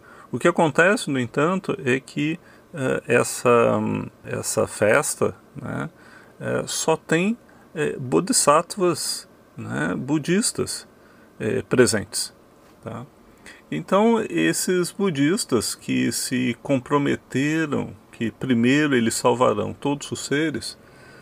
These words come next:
né, e só depois eles sairão, tá? Então, essa situação, só tem bodhisattvas dentro do salão. Imagine o que que aconteceria se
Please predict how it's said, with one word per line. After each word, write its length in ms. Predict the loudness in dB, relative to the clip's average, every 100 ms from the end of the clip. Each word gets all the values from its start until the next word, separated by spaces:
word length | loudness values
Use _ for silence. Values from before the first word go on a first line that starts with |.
| -16 -8
né, 300 | -4 -4 -4
e 160 | -4
só 220 | 0 2
depois 580 | 2 -2 0 0 0 -2
eles 520 | -2 0 -2 -4 -8 -14 -20 -20 -14
sairão, 520 | 0 2 4 2 0 -6 -20 -20 -20 -20 -20 -20 -20 -12
tá? 280 | -4 -4 -4 -12 -20 -20 -20 -20 -20 -8
Então, 220 | 0 4
essa 240 | 4 2 0
situação, 580 | -2 2 2 2 0 -2
só 140 | -4
tem 180 | -2 0
bodhisattvas 800 | 2 0 0 4 2 2 -4 -4
dentro 260 | -4 -6
do 100 | -8
salão. 380 | -2 0 0 -2 -6 -20 -20 -20 -20 -12
Imagine 640 | -6 -2 2 2 2 0 0
o 20 |
que 180 | -4 -2
que 80 |
aconteceria 920 | -2 -2 0 2 4 4 4 4 0 0
se 460 | -2 -2 -2 -2